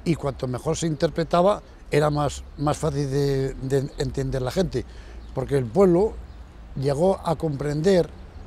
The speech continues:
por el toque, por cada toque de que se hacían con las campanas, para qué se les llamaba, si se puede hacer así, o, o qué se, se les anunciaba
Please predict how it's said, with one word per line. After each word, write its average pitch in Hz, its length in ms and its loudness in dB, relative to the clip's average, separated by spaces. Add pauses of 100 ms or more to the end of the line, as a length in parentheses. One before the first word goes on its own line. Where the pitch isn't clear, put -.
(220)
por 131 120 0
el 127 140 -2
toque, 165 680 0 (840)
por 131 200 -2
cada 165 220 2
toque 156 300 0
de 143 100 0
que 131 80 -4
se 139 140 -2
hacían 151 240 0
con 139 120 -2
las 147 120 -2
campanas, 160 580 0 (460)
para 131 220 0
qué 147 180 -2
se 165 200 0
les 143 640 0 (560)
llamaba, 135 460 4
si 127 140 -8
se 117 120 -6
puede 143 260 -4
hacer 131 200 -4
así, 131 320 -2 (360)
o, 117 140 -2 (260)
o 131 220 -4
qué 170 100 0
se, 143 220 -2
se 160 220 -2
les 139 180 0
anunciaba 139 560 0